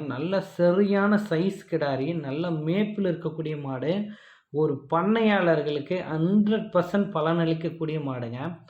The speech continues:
ஒரு சந்தையில போய் மாடு வாங்குறோம் அப்படின்றதுக்கும், நம்ம சேனல் மூலியமா மாடு எடுக்கிறோம் அப்படின்றதுக்கும் நிறைய வித்தியாசங்கள் இருக்குங்க. மாடு நல்ல பெரு மாடா இருக்குங்க. So, சந்தையில ஒரு மாடு வாங்குறோன்னா,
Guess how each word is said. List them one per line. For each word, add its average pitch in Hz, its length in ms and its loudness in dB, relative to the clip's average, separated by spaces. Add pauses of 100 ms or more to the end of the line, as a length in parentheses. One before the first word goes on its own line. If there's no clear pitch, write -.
(320)
ஒரு 139 220 2
சந்தையில 226 480 6 (100)
போய் 202 220 4
மாடு 160 300 4
வாங்குறோம் 143 480 0
அப்படின்றதுக்கும், 139 760 -4 (120)
நம்ம 127 240 -8
சேனல் 196 500 4
மூலியமா 180 460 2
மாடு 143 280 -2
எடுக்கிறோம் 135 400 -4
அப்படின்றதுக்கும் 123 640 -10 (440)
நிறைய 185 460 4
வித்தியாசங்கள் 156 720 -4
இருக்குங்க. 123 320 -8 (580)
மாடு 214 300 6
நல்ல 208 400 4 (140)
பெரு 190 360 6
மாடா 185 340 6
இருக்குங்க. 135 360 -2 (400)
So, - 140 -2 (160)
சந்தையில 220 480 6
ஒரு 175 140 6
மாடு 170 340 4
வாங்குறோன்னா, 147 520 2